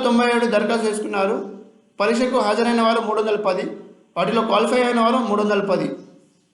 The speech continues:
ఓకే ఫ్రెండ్స్, డిఎడ్ ప్రవేశాలపై గందరగోళం అంట. ఈ కాలేజీల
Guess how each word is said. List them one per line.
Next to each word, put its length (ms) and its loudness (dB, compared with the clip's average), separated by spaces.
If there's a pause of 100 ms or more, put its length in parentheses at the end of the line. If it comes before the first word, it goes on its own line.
(880)
ఓకే 320 -14
ఫ్రెండ్స్, 300 -6 (800)
డిఎడ్ 380 0
ప్రవేశాలపై 440 -2 (100)
గందరగోళం 540 0
అంట. 140 -4 (580)
ఈ 40 -12 (100)
కాలేజీల 340 2